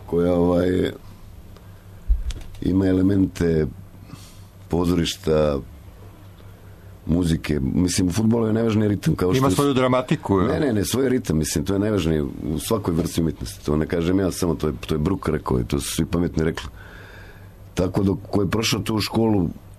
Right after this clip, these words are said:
Speaker 1: ovaj, uličnog fudbala, taj je stvarno učio dosta, kao da je pročitao čitavu jednu biblioteku.
Speaker 2: Da.
Speaker 1: U fudbalu vas nauči prijateljstvu, odanosti, vjernosti,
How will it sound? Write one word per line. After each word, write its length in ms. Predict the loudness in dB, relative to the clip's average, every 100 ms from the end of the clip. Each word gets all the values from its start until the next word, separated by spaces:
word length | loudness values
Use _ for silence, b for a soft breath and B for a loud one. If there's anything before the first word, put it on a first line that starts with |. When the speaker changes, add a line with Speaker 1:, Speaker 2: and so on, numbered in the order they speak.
| -4
Speaker 1:
ovaj, 420 | 0 2 4 4
uličnog 540 | 4 2 0 0 0 0
fudbala, 520 | 2 4 4 2 0 -4 B B B B B -20 -20 B B B B B B B -20 -20 -10 -2
taj 120 | 0
je 60 |
stvarno 320 | 2 2 2 2
učio 220 | 2 2
dosta, 280 | 0 0 -2
kao 180 | 0
da 100 | 2
je 60 | 2
pročitao 500 | 2 -2 -2 0 0 -2 -14 -20 -20 B B B B B -20 -20 -20 -20 -20 -20 -20 -20 -20 -20 -20 -20 -20 -18 -4
čitavu 300 | -2 0 2
jednu 140 | 4
biblioteku. 540 | 4 4 2 0 -4 -10 -18 -20 -18 -4
Speaker 2:
Da. 180 | 0 0 B
Speaker 1:
U 80 | B
fudbalu 340 | 0 2 2 2
vas 140 | 0
nauči 320 | 0 0 0
prijateljstvu, 920 | 0 0 0 0 -2 -2 2 2 2 -2 -10 -16 -16 -16 -18 B B B B B B
odanosti, 880 | 0 2 2 0 0 -2 0 0 0 -4 -18 -14 -4
vjernosti, 920 | 2 2 2 0 -2 -2 0 2